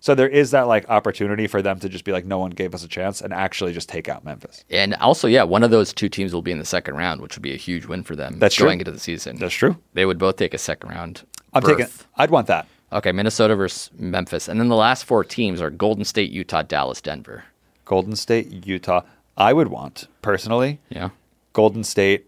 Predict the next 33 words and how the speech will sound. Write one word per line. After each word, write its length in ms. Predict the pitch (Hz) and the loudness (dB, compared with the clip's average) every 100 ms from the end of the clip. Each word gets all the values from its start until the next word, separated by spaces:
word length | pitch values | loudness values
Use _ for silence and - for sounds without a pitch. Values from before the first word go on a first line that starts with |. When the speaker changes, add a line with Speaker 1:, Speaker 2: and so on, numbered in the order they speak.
| _ _ _ _ _ | _ _ _ _ _
Speaker 1:
um, 640 | 98 92 87 87 85 82 - - - | 2 4 4 2 -2 -10 -14 -6 -2
Dallas. 460 | 78 107 160 - - _ _ _ _ _ _ _ - | 2 0 -2 -10 -16 _ _ _ _ _ _ _ -10
Speaker 2:
Mm-hmm. 280 | 95 98 92 - _ - - | -6 -6 -6 -12 _ -12 -4
Speaker 1:
And 160 | 98 92 | -2 -2
then, 300 | 82 85 78 | -4 -6 -6
uh, 80 | 85 | 0
Speaker 2:
So 120 | 98 | 2
Luka 340 | 107 101 98 92 | 4 2 0 0
versus 240 | 80 80 | -2 -6
Steph. 320 | - 76 71 107 95 | -4 -4 -4 -8 -8
Speaker 1:
Yeah. 300 | 90 - 76 - _ _ _ _ | -8 -8 -16 -18 _ _ _ _
Speaker 2:
It's 140 | 107 - | -6 0
funny. 160 | 113 | 0
Luka 340 | 87 104 101 98 | 2 2 2 4
ran 220 | 92 92 | 4 2
into 160 | 90 | 0
the 80 | 87 | -4
Clippers 340 | - 98 85 - | -2 -2 -2 -4
two 200 | - 95 | 0 2
years 260 | 90 87 | 2 2
in 80 | 82 | 0
a 60 | 76 | 2
row. 380 | 73 64 76 - _ - | 2 2 -2 -6 _ -6
Speaker 1:
Mm-hmm. 240 | 101 92 | -4 0
Speaker 2:
Could 140 | 113 | 2
not 180 | 95 90 | 2 0
beat 160 | 73 69 | -2 -4
them. 240 | 60 57 | -4 -4
Speaker 1:
No. 160 | - - _ | -4 -4 _
Speaker 2:
It's 100 | - | -12
like, 140 | - - | -8 -2
"All 80 | |
right, 160 | 90 82 | 0 0